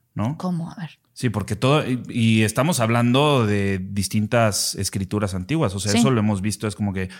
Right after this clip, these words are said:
Speaker 1: no te echa a perder por dentro lo que entra por tu boca, sino lo que sale de ella.
Speaker 2: Cierto.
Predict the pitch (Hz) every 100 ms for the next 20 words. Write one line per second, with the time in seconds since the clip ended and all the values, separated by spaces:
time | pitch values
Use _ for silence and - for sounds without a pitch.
0 | - - 107 123 113 95 104 107 101 98
1 | 101 101 107 90 98 98 92 92 - 98
2 | 95 117 101 92 92 92 - 95 92 87
3 | 104 101 90 - - 202 185 -